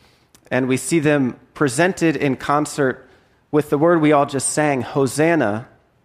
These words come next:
which is declared because it means save us, as we were saying. So let's look at Mark eleven,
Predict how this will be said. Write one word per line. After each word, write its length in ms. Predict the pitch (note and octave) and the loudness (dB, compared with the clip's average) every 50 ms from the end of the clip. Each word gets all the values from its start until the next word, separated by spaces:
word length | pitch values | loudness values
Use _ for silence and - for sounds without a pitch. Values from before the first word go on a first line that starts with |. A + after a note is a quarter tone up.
| _ _ _ _ _ _ _ _ _ - - | _ _ _ _ _ _ _ _ _ -8 -4
which 220 | C3 C#3 - - | -2 -2 -2 -2
is 100 | C#3 - | -4 -6
declared 540 | - - C3+ - - - C#3 C#3 C3 B2 G#2+ | -4 -4 -6 -4 -2 0 2 2 2 0 -2
because 260 | - - - C3+ A#2+ | -4 -4 -4 -4 -4
it 80 | B2+ A#2+ | -4 -4
means 540 | B2+ B2+ B2+ B2 A#2+ A2 - - - - - _ _ - | -2 0 0 0 -2 -4 -6 -10 -14 -16 -18 _ _ -14
save 360 | - - - F3+ F#3 F3 B2 | -8 -4 0 2 2 2 0
us, 340 | F2 - - - - - - _ _ _ | -2 -6 -8 -10 -16 -16 -18 _ _ _
as 180 | - C3 A#2+ A#2 | -8 -8 -6 -4
we 100 | B2+ C3 | -2 -2
were 120 | B2 A#2+ | -2 -2
saying. 380 | A2+ - - A#2+ A#2+ A#2+ A#2+ A2+ - _ _ _ _ _ - _ _ _ _ - _ _ - | -4 -4 -6 -6 -6 -6 -10 -14 -18 _ _ _ _ _ -20 _ _ _ _ -20 _ _ -4
So 100 | - F#3 | -2 0
let's 140 | F#3+ - A#3 | 0 0 0
look 80 | A3 | 0
at 80 | G3+ D3+ | 0 2
Mark 560 | C3 C#3 D3 E3 G3 G3 - - - - - - _ - | 2 2 2 2 0 0 -4 -8 -16 -18 -18 -16 _ -4
eleven, 720 | D3 D3 D3 C#3+ C#3+ C#3 C3 C#3+ C#3+ C#3 C3+ C3+ - - | -2 0 2 2 2 2 0 0 0 0 -2 -4 -8 -16